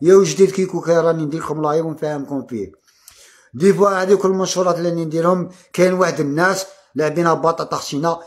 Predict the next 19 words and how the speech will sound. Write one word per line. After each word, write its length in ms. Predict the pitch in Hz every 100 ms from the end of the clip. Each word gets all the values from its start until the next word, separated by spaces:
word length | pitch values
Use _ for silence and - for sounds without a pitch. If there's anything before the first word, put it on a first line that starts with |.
| _
نبغي 240 | 139 139 156
نلعب 280 | 147 147
لهم 180 | 151 143
على 160 | 127 135
المورال. 400 | 139 135 101 - _ _ _ -
بصح 240 | - 165
انا 140 | 196 165
الزوالي 440 | 131 165 160 160
والله 260 | 156 147 123
ما 120 | 160
نلعب 220 | 151 151
لها 100 | 147
على 100 | 143
المورال، 400 | 131 127 104 92 - - -
اقسم 320 | 151 - 160
لكم 320 | 160 165 151 143
بالله 320 | 151 165 160
العلي 260 | 147 143
العظيم. 280 | 131 123 107